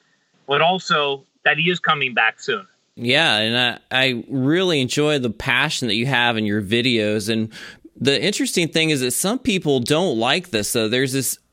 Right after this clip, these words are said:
Speaker 2: attitude among many people that they don't like a message of warning. And we wanted to talk about that a little bit. How should a watchman react to a world that doesn't want to hear a message of warning about the end times?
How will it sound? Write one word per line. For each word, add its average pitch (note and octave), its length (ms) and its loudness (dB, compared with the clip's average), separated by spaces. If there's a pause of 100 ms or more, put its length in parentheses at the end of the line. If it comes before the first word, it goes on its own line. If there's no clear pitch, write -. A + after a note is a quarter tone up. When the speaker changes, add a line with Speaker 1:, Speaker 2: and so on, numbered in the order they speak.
(180)
Speaker 2:
attitude F3 460 0
among C#3 260 2
many E3 220 0
people C3 420 0
that A#2+ 200 -2
they B2 120 2
don't C#3+ 240 0
like C3+ 240 0
a C3+ 60 0
message B2+ 440 0
of G#2+ 160 0
warning. A2+ 680 0 (280)
And D3 100 4
we G#3+ 80 4
wanted A#3+ 240 0
to E3+ 100 -4
talk F#3 240 0
about D3 220 2
that C3 140 2
a A#2+ 40 0
little C#3+ 260 2
bit. C3 200 0
How D3+ 280 0
should F3+ 220 -2
a C#3 120 4
watchman C3 640 0
react B2 680 0
to D3 120 2
a A#2 100 4
world B2 520 2
that A2+ 160 -2
doesn't E3 340 2
want D3+ 220 0
to C3 100 0
hear E3+ 380 0
a B2 160 2
message C#3 420 0
of A#2 160 0
warning B2 480 0
about A#2 280 0
the A2+ 120 0
end A2 160 -2
times? A#2+ 600 -4